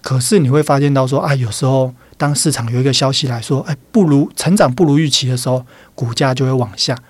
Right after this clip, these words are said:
但是你要看到说，如果这家公司长期它是往上的话，成长股，哦，因为大家也知道说，其实大家应该都是把台积电放为是成长股的嘛。可是你看，去年前年，哦，去，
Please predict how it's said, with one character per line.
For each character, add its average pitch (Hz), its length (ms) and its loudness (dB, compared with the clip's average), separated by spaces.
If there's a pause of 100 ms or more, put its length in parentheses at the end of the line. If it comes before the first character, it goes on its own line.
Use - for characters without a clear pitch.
(300)
但 170 120 4
是 175 200 4
你 135 80 0
要 175 180 2
看 196 180 0
到 180 140 2
说， 180 140 2
如 185 80 4
果 160 100 6
这 175 160 4
家 175 100 6
公 170 160 0
司 170 220 2
长 147 420 -2
期 139 200 -4
它 151 100 2
是 156 140 -2
往 131 280 -4
上 127 240 -2
的 127 120 -4
话， 139 260 -6 (320)
成 131 180 -2
长 127 160 0
股， 170 160 -10 (140)
哦， 143 140 -2
因 160 100 2
为 185 80 2
大 180 180 2
家 160 280 4
也 135 120 0
知 127 120 -2
道 147 100 4
说， 143 240 2 (580)
其 175 200 2
实 170 180 6
大 175 180 2
家 175 160 4
应 175 80 2
该 175 140 4
都 165 100 2
是 160 140 0
把 117 340 -4 (120)
台 135 400 -2
积 156 260 -2
电 147 300 0
放 131 200 -4
为 123 120 -2
是 131 180 -4
成 127 240 -6
长 123 180 -2
股 156 160 -4
的 151 80 -6
嘛。 87 140 -6 (480)
可 - 120 0
是 180 140 4
你 151 80 4
看， 135 260 2 (460)
去 190 160 2
年 139 160 4
前 135 180 2
年， 123 240 2 (100)
哦， 127 280 0
去， - 240 -4